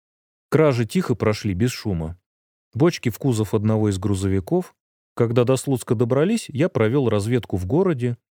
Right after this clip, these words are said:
выяснил, где девчат держат. Мне там все неизвестно, изучал.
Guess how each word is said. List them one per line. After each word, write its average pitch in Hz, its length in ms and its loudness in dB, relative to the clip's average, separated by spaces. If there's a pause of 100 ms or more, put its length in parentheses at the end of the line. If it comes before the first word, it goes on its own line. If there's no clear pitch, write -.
выяснил, 117 560 2
где 104 180 2
девчат 101 440 0
держат. 123 440 -2 (300)
Мне 131 220 4
там 123 220 0
все 131 200 -4
неизвестно, 123 800 0
изучал. 113 640 0